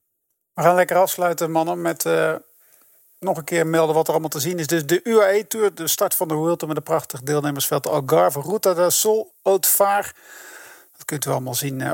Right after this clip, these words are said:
onder andere op, eh, Super Sunday, twintig februari is de dag met de eerste, de U A E Tour, dan Andalusië, dan de laatste etappe in de Alpe Maritime en dan nog een keer de slotrit in de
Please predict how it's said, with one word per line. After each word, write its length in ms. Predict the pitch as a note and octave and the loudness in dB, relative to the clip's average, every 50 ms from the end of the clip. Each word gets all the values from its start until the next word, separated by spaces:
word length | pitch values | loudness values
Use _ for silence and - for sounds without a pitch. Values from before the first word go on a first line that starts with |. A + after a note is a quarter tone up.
| - | -2
onder 300 | - A3+ A3 G#3+ G3+ F#3 | 2 2 4 6 6 6
andere 280 | A3+ B3+ B3+ A3+ A3 A3+ | 6 4 4 2 2 2
op, 200 | A3 G3 - - | 2 0 2 2
eh, 120 | G3+ G3+ | 2 2
Super 420 | - - - - D4 - - A3 E3+ | 2 2 2 0 0 0 0 0 2
Sunday, 580 | - - - B3+ C4 B3 A3+ G#3 G#3 G#3+ G3+ | 2 2 2 2 2 2 2 2 2 2 0
twintig 680 | - - - - G#3+ G#3+ - G3 E3 - - - - _ _ _ _ _ _ _ _ _ - - - - | -4 -6 -8 -8 -6 -4 -2 -2 -2 -2 -4 -8 -8 _ _ _ _ _ _ _ _ _ -20 -20 -18 -10
februari 760 | - - - E3+ E3 D3+ D3+ D3 D3+ D3+ D3 C#3+ C#3+ D3 C#3+ | -6 -2 0 0 2 2 2 4 4 4 2 2 0 -4 -6
is 140 | C#3 B2+ - | -6 -6 -6
de 100 | - C#3 | -6 -2
dag 200 | C3 D3+ C3+ A#2 | -2 -2 -2 -2
met 140 | D3 D3+ - | -4 -6 -6
de 80 | - - | -6 -2
eerste, 460 | - G#3+ A3+ G#3 - - G3+ G3+ F#3+ | 2 2 4 4 2 2 0 0 2
de 120 | E3 F#3+ | 0 0
U 140 | G#3 G3+ G3+ | 2 4 4
A 80 | G3 G3 | 4 4
E 120 | G#3 G#3 | 2 0
Tour, 180 | - F#3 E3+ F#3 | 0 -2 0 0
dan 160 | F#3 F#3+ G3 | 0 0 0
Andalusië, 520 | F#3 F3+ E3+ E3 E3 F3 F3+ - - F3 | -4 -2 -2 -2 -2 0 0 0 0 0
dan 300 | D3+ E3 E3+ E3+ D#3+ D#3+ _ _ _ | 2 2 2 0 -2 -8 _ _ _
de 160 | - C#3+ C#3+ | -6 -4 0
laatste 360 | C#3 D3 D3+ D3 - - - | 2 2 2 2 2 -2 -4
etappe 300 | D3+ - - C#3+ - - | -4 -2 -2 -2 -2 -2
in 80 | C#3+ C3+ | -6 -4
de 140 | D#3 - - | -4 0 2
Alpe 260 | E3 E3 C#3+ C3 C#3+ | 2 2 2 0 -4
Maritime 460 | D3+ D3 C#3+ D#3 D3 - - C#3+ D3+ | -4 -4 -4 -4 -8 -8 -8 -8 -8
en 180 | - C#3+ C3+ C#3 | -10 -10 -8 -4
dan 160 | C#3+ D3 C#3 | -4 -4 -4
nog 120 | C#3 C3+ C#3+ | -4 -8 -10
een 100 | C#3 - | -10 -8
keer 320 | - D#3 D3+ C#3 A#2 - - - - - - - - - - - | -6 -6 -6 -6 -6 -10 -14 -20 -20 -20 -20 -20 -20 -20 -12 -4
de 100 | - D#3 | -2 0
slotrit 920 | - - A#3 C4 D4+ D#4 - - B3+ C4 B3+ - - - - - - - _ | 0 2 4 4 4 4 4 0 0 0 0 0 -2 -4 -4 -8 -20 -18 _
in 180 | - F#3+ F3 D#3+ | -8 -8 -6 -4
de 240 | E3 E3 E3 - | -2 -2 -2 -4